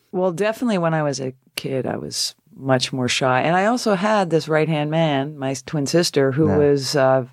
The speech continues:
Speaker 1: very social. So that at once, um, buffered me and overshadowed me, I
Speaker 2: Mm.
Speaker 1: think. So, and so she did a lot of the work, perhaps. So I didn't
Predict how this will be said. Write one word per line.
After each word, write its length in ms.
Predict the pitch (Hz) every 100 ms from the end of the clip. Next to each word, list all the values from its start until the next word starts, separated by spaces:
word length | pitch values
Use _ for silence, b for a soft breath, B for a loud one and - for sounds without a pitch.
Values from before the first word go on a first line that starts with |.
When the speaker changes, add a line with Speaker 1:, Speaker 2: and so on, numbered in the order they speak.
| -
Speaker 1:
very 320 | 147 151 143
social. 480 | - 160 170 143 113
So 360 | - 147 135 131 B B B
that 200 | 185 202
at 100 | 208
once, 480 | 170 165 156 - - -
um, 180 | - 131
buffered 400 | 127 147 - 240
me 180 | 254 262
and 120 | 170
overshadowed 800 | - 139 131 127 - 123 160 220 240
me, 320 | 269 - 277 _ -
I 120 | 190
Speaker 2:
Mm. 20 | 185
Speaker 1:
think. 260 | 220 226
So, 200 | - 185
and 200 | 165 160
so 120 | -
she 180 | 175 202
did 160 | 160 165
a 40 |
lot 180 | 156 151
of 60 | 151
the 80 | 143
work, 420 | 143 160 196 -
perhaps. 540 | 190 190 202 - - - B B B
So 320 | - 185 170
I 60 | 165
didn't 320 | 185 175 139